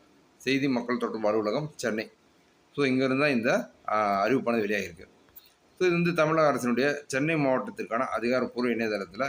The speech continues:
இந்த அறிவிப்பு வந்து வெளியாகிருக்கு. So, அதுக்கான லிங்க் நான் உங்களுக்கு டிஸ்கிரிப்ஷன்ல கொடுக்குறேன்.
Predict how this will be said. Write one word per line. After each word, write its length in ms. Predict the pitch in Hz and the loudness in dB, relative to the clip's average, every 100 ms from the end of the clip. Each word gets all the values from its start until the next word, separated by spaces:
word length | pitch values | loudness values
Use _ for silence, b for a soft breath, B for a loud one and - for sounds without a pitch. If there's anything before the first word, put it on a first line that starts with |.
| - 110 | -6 -6
இந்த 140 | 104 | -2
அறிவிப்பு 340 | 107 120 110 | 0 0 -2
வந்து 160 | 104 101 | -4 -2
வெளியாகிருக்கு. 540 | 107 104 92 98 160 - - | -2 -2 -4 -4 -6 -8 -10
So, 180 | 110 | -6
அதுக்கான 220 | 101 117 135 | -4 -2 -2
லிங்க் 260 | 170 190 | -4 -4
நான் 140 | 165 123 | -2 0
உங்களுக்கு 300 | 123 117 104 | -2 -6 -12
டிஸ்கிரிப்ஷன்ல 320 | 123 - 104 | -16 -14 -14
கொடுக்குறேன். 340 | 92 92 101 | -14 -12 -12